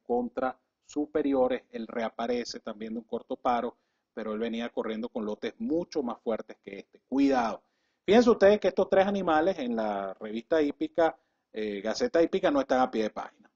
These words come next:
No están a pie de página. Y esa es la fórmula de este servidor, seis, once y doce en la última del programa. Uno de ellos, tres, es el pote, pote, pote, la treinta y tres noventa y nueve. Y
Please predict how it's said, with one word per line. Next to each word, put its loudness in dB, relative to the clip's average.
No 4
están 2
a -2
pie -2
de -4
página. -16
Y 4
esa 4
es 2
la 4
fórmula 2
de 2
este -6
servidor, 0
seis, 0
once -4
y 0
doce 0
en -8
la -2
última -6
del -10
programa. -12
Uno 8
de 8
ellos, 4
tres, 2
es -4
el -2
pote, 0
pote, -4
pote, -6
la -4
treinta -10
y -16
tres -4
noventa -2
y 2
nueve. 2
Y 8